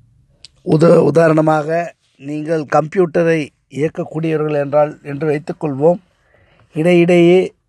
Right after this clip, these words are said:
ஒரு மணி நேரத்திற்கு ஒரு நிமிடமாவது நீங்கள் மனதை ஓரிலெத்தி, "நான் இங்கு செல்லக்கூடிய ஆத்மா, அதாவது நான் பரந்தாமத்தில் இருக்கின்றேன்" என்ற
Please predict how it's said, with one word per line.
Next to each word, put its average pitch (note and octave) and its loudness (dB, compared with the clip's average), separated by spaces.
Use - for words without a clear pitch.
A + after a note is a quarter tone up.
ஒரு E3 -2
மணி E3 0
நேரத்திற்கு E3 -2
ஒரு E3 2
நிமிடமாவது D#3+ 0
நீங்கள் D3+ -4
மனதை D#3 0
ஓரிலெத்தி, D3+ -2
"நான் C#3 -2
இங்கு D3+ -2
செல்லக்கூடிய E3 2
ஆத்மா, D3 -2
அதாவது F3 2
நான் E3 0
பரந்தாமத்தில் E3+ -2
இருக்கின்றேன்" D#3+ -2
என்ற D#3 2